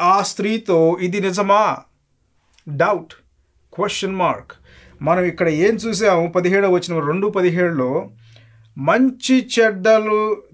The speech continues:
తెలివినిచ్చు వృక్ష ఫలమును తినకూడదని దేవుడు ఆజ్ఞాపించెను, ఆజ్ఞాపించెను." ఇక్కడ మనం మూడో అధ్యాయంలో వెళ్ళే ముందు ఒక ఫీచర్ గురించి మాట్లాడుకోవాలి. మొదటి అధ్యాయము,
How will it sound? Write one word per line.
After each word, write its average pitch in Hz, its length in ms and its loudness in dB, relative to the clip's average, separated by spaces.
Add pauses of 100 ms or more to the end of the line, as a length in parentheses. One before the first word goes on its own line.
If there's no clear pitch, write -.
(120)
తెలివినిచ్చు 202 680 2
వృక్ష 175 400 -4
ఫలమును 208 520 2
తినకూడదని 185 680 0
దేవుడు 185 420 0 (120)
ఆజ్ఞాపించెను, 175 1200 -2 (1200)
ఆజ్ఞాపించెను." 165 1120 -2 (200)
ఇక్కడ 220 240 0
మనం 202 460 0 (640)
మూడో 202 200 4
అధ్యాయంలో 170 440 2
వెళ్ళే 151 220 2
ముందు 143 220 -2
ఒక 160 200 -2
ఫీచర్ 208 420 -6
గురించి 165 280 -8
మాట్లాడుకోవాలి. 131 580 -4 (580)
మొదటి 220 560 0
అధ్యాయము, 151 800 0